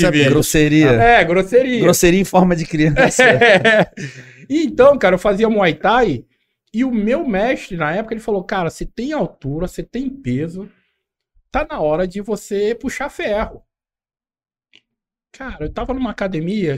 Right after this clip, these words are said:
Speaker 2: que isso é, isso é algo que eu, que eu tive muita sorte, sabe? Eu, ta-, eu treina-, eu fazia Muay Thai numa academia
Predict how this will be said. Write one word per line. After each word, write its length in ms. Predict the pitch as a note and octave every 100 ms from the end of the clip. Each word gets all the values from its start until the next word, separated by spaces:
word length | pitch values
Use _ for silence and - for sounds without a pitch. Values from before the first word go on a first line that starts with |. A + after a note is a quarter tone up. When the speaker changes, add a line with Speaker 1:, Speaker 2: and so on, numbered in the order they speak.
| -
Speaker 2:
que 320 | _ D3+ C#3+ -
isso 240 | D3 -
é, 60 | -
isso 200 | - -
é 40 | E3
algo 220 | E3 D#3
que 100 | E3
eu, 200 | D3+ C#3
que 100 | D3
eu 60 |
tive 180 | C#3 C#3+
muita 260 | C#3 D3 D#3+
sorte, 480 | - B2+ A#2+ A2+ -
sabe? 220 | B2 A2+ _ _ _ _ _ _ _ _ _ _ _ _ _
Eu, 420 | B2 B2+ B2+ A2+ -
ta-, 220 | - D#3+ D3+
eu 120 | C#3
treina-, 380 | C#3+ C#3+ C3+ C#3
eu 140 | C3 B2+
fazia 260 | C3+ B2+ F3+
Muay 200 | E3+ D3+
Thai 200 | D3 C3+
numa 160 | B2+
academia 720 | B2 A#2+ A2+ A2+ E3 C#3+ G#2